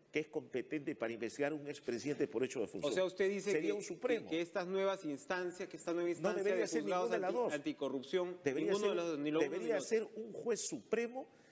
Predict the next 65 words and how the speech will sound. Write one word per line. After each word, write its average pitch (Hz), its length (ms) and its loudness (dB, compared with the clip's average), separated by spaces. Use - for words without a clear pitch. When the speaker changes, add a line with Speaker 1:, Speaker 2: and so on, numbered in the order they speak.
Speaker 1:
y - 140 -8
un 226 100 -6
fiscal 185 380 -2
supremo 208 480 -2
los 151 180 -2
que - 140 -8
investiguen 202 640 0
los 117 320 2
hechos 202 340 0
de 123 120 0
función 147 460 0
cometidos 139 600 0
por 123 200 -2
un 175 160 -2
presidente 165 440 0
de - 40 2
la 156 40 2
República. 196 340 0
Speaker 2:
Pero 196 100 2
ya 220 40 -4
no 226 100 -4
tiene 139 200 -2
Speaker 1:
Mientras - 160 0
tanto, 180 160 0
Speaker 2:
antejuicio, 110 300 -6
pues. 90 140 -8
Speaker 1:
por 135 100 6
eso, - 200 0
no 160 120 -2
hay 190 140 2
antejuicio, 165 640 0
pero 131 200 4
la 127 140 0
jerarquía 147 500 0
del 165 100 0
fiscal 165 320 -4
se 165 140 -4
mantiene. 120 320 2
Speaker 2:
Pero 175 80 4
bajo 185 240 2
esa 220 160 -2
línea, 220 220 2
usted 269 260 2
ha 262 80 4
sido 262 360 2
antes 226 300 -2
defensor, 180 380 0
Speaker 1:
No, 226 60 2
te 143 60 4
lo 151 80 6
digo. 220 280 0
Speaker 2:
defensor 185 480 0
de 220 100 6
derechos 208 440 0
humanos. 214 520 -4
Usted 226 440 -2
recuerda 202 480 0
muy 208 180 -2
bien 214 200 0
que 196 120 2
hubo 202 180 4
un, 202 300 -4
un 196 240 2
sistema 202 560 0
ad 190 180 0